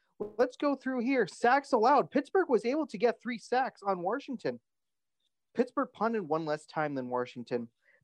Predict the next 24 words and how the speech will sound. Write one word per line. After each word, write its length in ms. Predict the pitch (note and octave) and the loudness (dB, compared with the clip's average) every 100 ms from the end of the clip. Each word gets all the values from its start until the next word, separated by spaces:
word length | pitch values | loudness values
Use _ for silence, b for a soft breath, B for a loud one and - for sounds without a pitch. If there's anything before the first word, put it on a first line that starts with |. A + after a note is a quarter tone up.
| - | -4
Penalty 400 | F#3 C#4 - G#3+ | 0 0 -2 0
yards, 480 | D3+ C#3 C3 B2 _ | 4 4 0 -4 _
Washington 640 | - C#3+ D3 C4+ C4 A3+ F3 | -10 -4 0 0 -2 -6 -2
gave 200 | F3 E3+ | 0 2
up 80 | D3+ | 0
more 180 | E3+ | 0
penalties 540 | E3+ F3+ C4+ C4+ D3 D3 | 0 0 -2 -2 -6 -6
for 100 | C#3+ | -8
sixty-two 480 | - A#3 A3 F3+ F3 | -10 -12 -12 -8 -2
yards, 260 | D3 D3 | 2 2
where 80 | D#3 | 0
Pittsburgh 360 | D#3+ E3+ - E3+ | -2 -4 0 2
only 160 | E3 | 2
gave 160 | D#3 D#3+ | 4 2
up 100 | D3+ | 2
forty-five. 560 | E3 D3+ D3 G#3 A3+ C3 _ _ _ _ _ _ _ _ _ _ | 2 2 2 2 2 -2 _ _ _ _ _ _ _ _ _ _
The 100 | D3+ | -4
main 260 | C#3+ E3+ A#3+ | 2 2 4
difference 500 | A3+ - F#3 G#3+ - | 2 0 -2 -4 -8
was 320 | D3 C#3+ D3 - | 0 2 2 -2
Pittsburgh 400 | C#3+ - D#3+ D3+ | -10 -4 -2 0
had 260 | D#3 D#3 | -2 -2
an 140 | D3+ D3 | -4 -2
interception. 560 | C#3 - D4 - - | -2 -2 -4 -4 -20